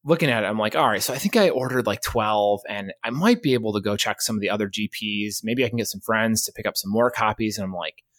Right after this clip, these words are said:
"If I ended up with, like, fifteen or twenty of these," I'm like,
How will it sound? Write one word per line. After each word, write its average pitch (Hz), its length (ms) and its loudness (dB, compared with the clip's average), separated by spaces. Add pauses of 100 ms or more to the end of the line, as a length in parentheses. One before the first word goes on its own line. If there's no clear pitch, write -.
(300)
"If - 120 -8
I 180 160 4
ended 285 240 4
up 139 180 0
with, 127 100 0
like, 82 220 -4
fifteen 110 400 -2
or 98 80 2
twenty 92 320 -6
of 110 100 -4
these," 156 380 2
I'm - 80 -8
like, - 160 -10